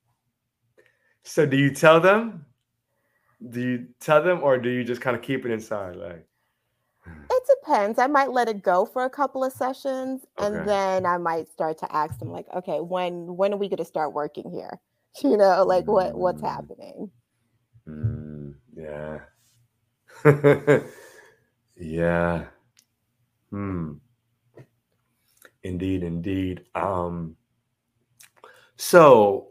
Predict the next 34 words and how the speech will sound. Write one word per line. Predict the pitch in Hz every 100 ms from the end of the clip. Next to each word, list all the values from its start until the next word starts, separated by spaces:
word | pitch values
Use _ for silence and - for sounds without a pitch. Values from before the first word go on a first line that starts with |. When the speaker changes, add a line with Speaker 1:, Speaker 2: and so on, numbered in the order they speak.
| -
Speaker 1:
with | 123 131 127 120 - - -
all | 143 156
we've | 147 139
said, | - 139 120
we've | 120
said | - 147
a | 120
lot | 113 120 123 120
of, | 113
like, | 110 104
the |
negative, | 87 90 90 85 82 - _ _ _ -
but | - 110 104 104 - 120
is | 110 104 120
there, | 117 117 120 117
do | 113
you | 131
have | 151 156 131
a, | 127 123 123 120 120 113 - _ _ _ _ _ _ _ _ - _ -
uh, | 104 107
like, | 107
a | 107
testimonial? | - 113 - 104 110 110 95 87 87
Is | 95 90
there, | 113
like, | 110
a | -
success | 90 - - 117 -
story | - 104 95 90 87 90 - _ _ _ _ _ _
where | 95 95 92 90
you've | 87 95 95 -
seen | - - 107 104 92
the | 90 87
growth | - 90 90 90 87 82